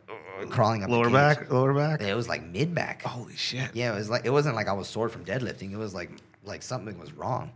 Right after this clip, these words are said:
Speaker 2: Yeah.
Speaker 1: And I'm thinking, and my, even my friends are like, "Bro, you should, like, pull out." And I was like, "Hell no." I, can you imagine what Josh is gonna tell me? He's gonna whoop my ass.
Speaker 2: Fuck.
Speaker 1: 'Cause for those people that don't know, Josh was a heavy part of whooping my ass.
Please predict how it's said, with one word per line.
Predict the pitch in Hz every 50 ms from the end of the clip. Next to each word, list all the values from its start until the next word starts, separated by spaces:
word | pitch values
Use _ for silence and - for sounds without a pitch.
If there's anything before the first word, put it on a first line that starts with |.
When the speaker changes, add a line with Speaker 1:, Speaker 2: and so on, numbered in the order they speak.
| - -
Speaker 2:
Yeah. | 92 87 82 - - - - - _ _ _ _ _ _ _ _ _ - - _ _ _ -
Speaker 1:
And | 120 131
I'm | 131 127 120
thinking, | 123 123 110 107 113 104
and | - - 82
my, | 87 95 110
even | 95 117 113
my | 104 98
friends | - - 110 107 87
are | 95
like, | 87 -
"Bro, | - 104 135
you | 139 123
should, | 131 - 82 76
like, | 73 104 - - -
pull | - 135 127 110
out." | 101 143 156 - -
And | - 107 95
I | 95
was | 92 92
like, | 92 78 - - - _
"Hell | - - - - - 101 92 95
no." | 85 80 78 76 - - _ _ _ _ _ _ _ _ _ _ _ _ _ _ -
I, | 92
can | 90 - - 101 104
you | 117
imagine | 123 120 107 104 110 110 117 98
what | 87 -
Josh | 95 95 98 107
is | 110
gonna | 120 113 110
tell | - - 117 117
me? | 117 104
He's | 107 127
gonna | 139 107
whoop | 85 90 92 98
my | - -
ass. | 76 73 69 - - - _ _
Speaker 2:
Fuck. | - - - _ _ _ _ _ _ _ -
Speaker 1:
'Cause | 107 101 -
for | - 95
those | 92 92 113 120 123 120 - - - - - -
people | 120 110 120 123
that | 101 95 90
don't | 101 101 95
know, | 98 110 117 - - 85
Josh | 90 95 98 120 143 127 - - - - _ _ _ _ _ -
was | 98 95 95 92
a | 87 82
heavy | - 101 110 127 113 92
part | - - 104 110 117 -
of | - 87 82 90
whooping | 104 101 - 92 98
my | 95 92 90
ass. | 92 113 95 85 - -